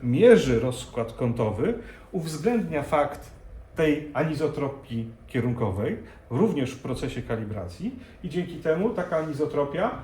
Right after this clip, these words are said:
e, nie jest przeszkodą w zakresie wyznaczania wielkości odkształcenia, rozkładu odkształcenia, jak i również wielkości naprężenia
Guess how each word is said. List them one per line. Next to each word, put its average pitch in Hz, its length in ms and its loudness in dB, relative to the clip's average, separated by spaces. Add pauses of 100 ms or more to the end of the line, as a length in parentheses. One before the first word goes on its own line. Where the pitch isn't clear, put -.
(200)
e, 143 320 4
nie 147 200 4
jest 196 220 2
przeszkodą 139 720 0 (320)
w 135 80 -8
zakresie 190 760 0
wyznaczania 170 720 -2
wielkości 147 500 -4
odkształcenia, 143 680 -4
rozkładu 143 460 -2
odkształcenia, 151 600 -6
jak 135 160 -8
i 135 60 -2
również 127 260 -4
wielkości 123 480 -6
naprężenia 120 580 -6